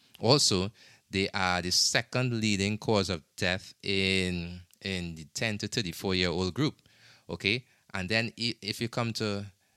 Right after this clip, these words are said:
uh, the Caribbean, okay, you have every four days you have a suicide in Trinidad and Tobago. You have, uh, the W H O saying it's, it's, uh, seventy-seven percent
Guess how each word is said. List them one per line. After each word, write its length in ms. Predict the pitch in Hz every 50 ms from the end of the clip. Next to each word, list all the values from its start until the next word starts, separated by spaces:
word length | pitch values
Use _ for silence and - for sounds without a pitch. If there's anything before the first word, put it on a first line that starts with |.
| _ _ - -
uh, 340 | 95 87 87 85 82 82 82
the 80 | 82 85
Caribbean, 720 | - - - 107 107 123 131 107 101 90 85 95 117 127 - _ _ _ _ _ _ _ _ _ _ _ -
okay, 200 | 104 - - 95
you 160 | 95 95 95
have 160 | 98 95 95
every 220 | 98 92 82 95 90
four 300 | - - 123 113 98 95
days 300 | 87 98 95 95 90 -
you 60 | 95
have 80 | 82 82
a 60 | 82
suicide 580 | - - 101 87 78 - - 90 85 85 85
in 100 | 71 85
Trinidad 480 | 85 - - 92 85 82 85 82 85 85
and 80 | 85 82
Tobago. 540 | - 92 78 98 98 95 82 85 76 73 - - - - - - _
You 120 | 92 90
have, 500 | 87 98 95 92 90 90 87 85 - - - _ _ _ _ _ 98
uh, 60 | 92
the 120 | 85 90
W 400 | 85 95 92 87 87 92 92 90
H 180 | 90 - - -
O 100 | 113 107
saying 560 | 101 - - 104 92 87 87 87 87 92 90 - _ _ _ _ _ - -
it's, 380 | - 95 87 - - - - -
it's, 320 | 101 92 80 - - -
uh, 360 | 98 90 87 87 85 82 80
seventy-seven 580 | 78 - - 123 107 90 90 - - 90 90 90
percent 600 | - 117 - - - - 117 101 101 98 -